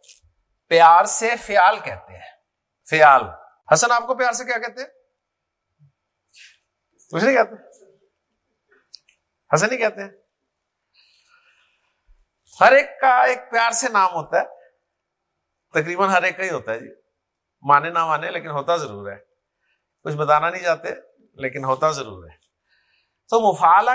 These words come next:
کا بھی ایک نام ہے پیار سے، وہ ہے فعال۔ فعال لفظ کے اگر ہم لیٹرز کاؤنٹ کریں تو یہ بنتے ہیں ایک، دو، تین، چار،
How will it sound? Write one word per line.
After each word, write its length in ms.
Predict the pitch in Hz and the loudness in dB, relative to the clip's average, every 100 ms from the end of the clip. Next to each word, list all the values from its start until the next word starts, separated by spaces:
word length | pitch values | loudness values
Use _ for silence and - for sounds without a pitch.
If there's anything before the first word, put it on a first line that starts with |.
| 247 | -2
کا 120 | 247 | -4
بھی 160 | 226 | -4
ایک 180 | 226 226 | -10 -10
نام 280 | 185 156 175 | -8 -6 -4
ہے 80 | 208 | -4
پیار 340 | 208 143 117 | -2 2 2
سے، 260 | 107 - 90 _ _ _ _ _ _ | 0 -8 -12 _ _ _ _ _ _
وہ 160 | 127 143 | -2 4
ہے 100 | 165 170 | 4 2
فعال۔ 280 | 147 117 101 - _ _ _ - | 0 0 0 -10 _ _ _ 0
فعال 340 | 196 185 226 | 6 8 8
لفظ 440 | 285 269 233 220 - | 4 -2 -4 -2 -6
کے 100 | 240 | -8
اگر 160 | 220 | -6
ہم 160 | 220 214 | -6 -2
لیٹرز 540 | 180 175 220 208 - | -2 -2 -4 -2 -2
کاؤنٹ 320 | - 170 202 190 | 2 0 0 -6
کریں 200 | 196 208 | -8 -8
تو 120 | 208 | -10
یہ 60 | |
بنتے 320 | 196 170 165 185 | -10 -10 -2 2
ہیں 120 | 254 - _ _ _ _ _ _ _ _ _ | 2 0 _ _ _ _ _ _ _ _ _
ایک، 480 | 170 165 202 233 - - _ _ _ - | -2 2 2 0 -8 -20 _ _ _ -10
دو، 520 | 143 156 180 220 - - _ _ _ _ - | -2 4 4 4 -2 -20 _ _ _ _ -10
تین، 500 | 156 175 202 - _ _ _ _ _ _ _ | -6 -4 -6 -8 _ _ _ _ _ _ _
چار، 400 | - 143 143 175 | 4 6 8 6